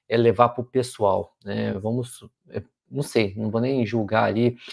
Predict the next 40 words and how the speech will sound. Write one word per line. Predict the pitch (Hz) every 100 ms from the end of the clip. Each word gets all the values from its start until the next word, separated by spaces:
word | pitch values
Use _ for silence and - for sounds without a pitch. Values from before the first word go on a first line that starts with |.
| - _ _
se | - 123
o | 113
rapaz | 113 110 113 113
era | 110 107
realmente | 113 113 110 107
o | 113
assaltante, | 107 127 117 - 107 98 107
né? |
Depois | 104 104 110
eu |
vou | 113
explicar | - - -
um | 107
pouco | 107 -
a |
história | 110 113 110
melhor. | 120 107 101 98 _ - _ _
Mas | 110 113 113 117 120 120 120 113 -
é | - 123
uma | 139
situação | 139 165 - 156 147
que | - 170 170 165 127 -
fugiu, | - 120 92 110 131
o | 101
policial | - 107 - 113
teve | 113
que | -
correr. | 101 117
Cara, | - 127 123
não, | 156 107 123
você | 131 139 139
quando | 180 165
for | 156
policial, | 147 117 123
não | 139 170
faça | 160 139 -
isso, | 101 98 -
tá? | 107
Não | 131 156
pessoalize, | 143 139 113 107 104 95